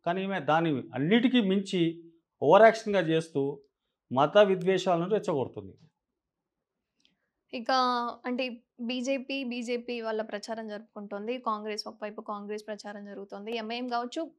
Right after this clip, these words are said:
Speaker 2: ఏ ఇతర పార్టీ అయినా వాళ్ళ వాళ్ళ ప్రచారాలు అయితే జరుగుతూనే ఉన్నాయి. So, ఆ, కాంగ్రెస్ పార్టీ ఎంపీ ఎలక్షన్‌లో ఎన్ని, ఆ, అభ్యర్థుల సీట్లు గెలుస్తది అని అంటారు?
Speaker 1: మన తెలంగాణ రాష్ట్రంలో మొత్తం పదిహేడు సీట్లు అండి.
Speaker 2: అవును.
Speaker 1: పదిహేడు సీట్లలో ఒకటి ఎంఐఎంకు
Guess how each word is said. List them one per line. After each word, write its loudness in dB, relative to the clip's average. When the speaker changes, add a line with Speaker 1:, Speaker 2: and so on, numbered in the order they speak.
Speaker 2:
ఏ 4
ఇతర -2
పార్టీ -4
అయినా -4
వాళ్ళ 0
వాళ్ళ -4
ప్రచారాలు -6
అయితే -10
జరుగుతూనే -12
ఉన్నాయి. -20
So, 4
ఆ, 2
కాంగ్రెస్ 4
పార్టీ 0
ఎంపీ -2
ఎలక్షన్‌లో -4
ఎన్ని, -4
ఆ, 0
అభ్యర్థుల -2
సీట్లు -8
గెలుస్తది -6
అని -14
అంటారు? -20
Speaker 1:
మన 2
తెలంగాణ 4
రాష్ట్రంలో 2
మొత్తం 0
పదిహేడు 2
సీట్లు -6
అండి. -8
Speaker 2:
అవును. -16
Speaker 1:
పదిహేడు 4
సీట్లలో 0
ఒకటి -2
ఎంఐఎంకు -2